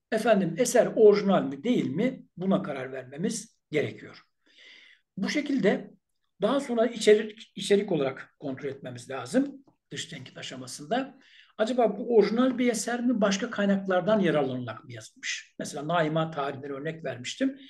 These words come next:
Yani ikinci elden kaynak gibi gözükse de aslında bir taraftan içeris-, e, olsa da iç içerisinde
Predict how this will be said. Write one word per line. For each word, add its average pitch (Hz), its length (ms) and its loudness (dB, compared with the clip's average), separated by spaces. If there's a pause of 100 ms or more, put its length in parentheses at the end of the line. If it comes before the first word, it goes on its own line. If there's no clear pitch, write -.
(260)
Yani 147 340 -4 (460)
ikinci 196 360 2
elden 170 420 -2 (720)
kaynak 170 440 -2
gibi 151 160 -6
gözükse 165 500 0
de 214 260 -2 (260)
aslında 160 360 -4
bir - 80 -6
taraftan 143 340 -2
içeris-, 151 400 -4
e, 135 360 -6
olsa 156 340 -4
da 208 60 2
iç 202 160 -2
içerisinde 170 680 -4